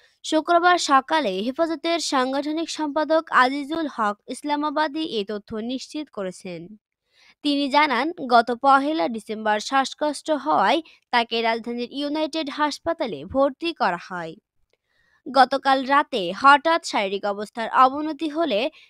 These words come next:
তাৎক্ষণিকভাবে তাকে আইসিইউতে হস্তান্তর করা হয়। পরিবারের পক্ষ থেকে দেশবাসীর কাছে তার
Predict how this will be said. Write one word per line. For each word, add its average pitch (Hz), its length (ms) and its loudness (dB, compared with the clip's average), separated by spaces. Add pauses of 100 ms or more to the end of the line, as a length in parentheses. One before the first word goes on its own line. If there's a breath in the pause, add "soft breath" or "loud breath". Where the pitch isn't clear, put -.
(120)
তাৎক্ষণিকভাবে 320 840 2
তাকে 240 340 -4
আইসিইউতে 320 920 0
হস্তান্তর 302 580 -4
করা 185 220 -4
হয়। 170 400 -10 (440)
পরিবারের 277 520 0
পক্ষ 302 300 -2
থেকে 359 400 -6
দেশবাসীর 220 580 -4
কাছে 277 440 -6
তার 202 340 -2